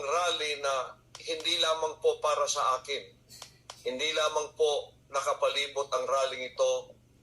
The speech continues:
sa katauhan ni Pastor Kibuloy. Ito po ay nakapalibot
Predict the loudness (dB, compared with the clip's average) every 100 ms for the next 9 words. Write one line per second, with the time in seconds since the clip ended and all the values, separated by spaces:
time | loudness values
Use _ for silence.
0 | _ -2 0 -2 -2 -2 -2 -2 0 0
1 | -2 -14 _ -12 -2 0 0 2 0 -2
2 | -6 -4 0 0 -2 -12 _ _ _ _
3 | _ _ -16 -6 -4 0 0 0 -2 -2
4 | -2 -2 -2 -2 -4 -4 -4 -4